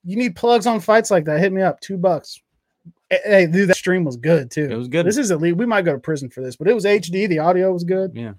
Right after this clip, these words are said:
Speaker 2: it was a-, it's actually legal too. So.
Speaker 1: Oh, it is?
Speaker 2: Yeah, it's
Speaker 1: It's
Speaker 2: not.
Speaker 1: legal?
Speaker 2: It's not illegal. It wasn't illegal. It was
Speaker 1: Oh.
Speaker 2: a legal stream.
Speaker 1: Good, good. Uh, Josh said it was totally rigged. Um,
Speaker 2: I don't believe so. A lot of people say that when Jake wins. Uh,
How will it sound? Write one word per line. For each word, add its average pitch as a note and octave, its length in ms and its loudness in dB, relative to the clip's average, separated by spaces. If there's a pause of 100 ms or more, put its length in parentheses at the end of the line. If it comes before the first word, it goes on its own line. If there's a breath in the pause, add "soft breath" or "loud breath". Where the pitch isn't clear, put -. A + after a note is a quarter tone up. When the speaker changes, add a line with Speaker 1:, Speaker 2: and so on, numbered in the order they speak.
(120)
Speaker 2:
it A#2+ 40 -12
was B2+ 100 -8
a-, C3+ 160 -2
it's C3+ 120 -8
actually C3 360 -6
legal G2 400 -8
too. C3+ 340 -12
So. A2 300 -18 (420 soft breath)
Speaker 1:
Oh, A3+ 140 8
it E3 60 4
is? C4 340 6
Speaker 2:
Yeah, A#2+ 380 -4
it's - 80 -18
Speaker 1:
It's E3+ 100 -16
Speaker 2:
not. A#2+ 100 0
Speaker 1:
legal? C4 160 0
Speaker 2:
It's D4+ 140 -6
not B2+ 180 -2
illegal. A#2 300 -6
It G#2+ 80 -6
wasn't C3 180 -4
illegal. A#2 440 -10
It A2 40 -12
was G#2+ 160 -8
Speaker 1:
Oh. - 40 -8
Speaker 2:
a - 20 -8
legal A2+ 240 -6
stream. E2+ 340 -18 (100)
Speaker 1:
Good, F4+ 200 -10 (140)
good. F#3 240 -10 (580)
Uh, F3 180 0
Josh A3+ 320 2
said A3+ 160 4
it G#3+ 140 0
was E3 120 -10
totally A3 340 0
rigged. D3+ 440 -10 (360)
Um, D3+ 480 -8 (540)
Speaker 2:
I D#3+ 120 -4
don't G3+ 200 -2
believe C3+ 340 -2
so. A#2+ 200 -4
A - 20 -4
lot D3 180 0
of G3 80 -6
people F3 220 -8
say D3 240 -2
that D#3+ 200 2
when A#2 160 -6
Jake B2 300 -6
wins. C3+ 480 -6 (560)
Uh, A3+ 400 -2